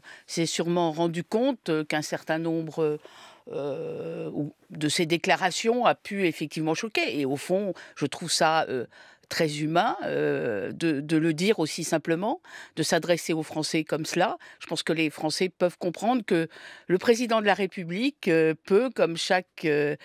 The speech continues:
personne, utiliser des mots qui peuvent, euh, parfois, euh, choquer.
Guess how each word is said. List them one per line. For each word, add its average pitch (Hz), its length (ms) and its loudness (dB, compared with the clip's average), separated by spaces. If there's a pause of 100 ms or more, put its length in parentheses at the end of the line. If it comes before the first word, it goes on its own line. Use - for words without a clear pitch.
(160)
personne, 208 640 2 (360)
utiliser 175 560 2
des 165 140 4
mots 180 200 2
qui 170 180 -10
peuvent, 160 420 0
euh, 120 100 -6 (280)
parfois, 165 600 2
euh, 147 120 -4
choquer. 208 400 -2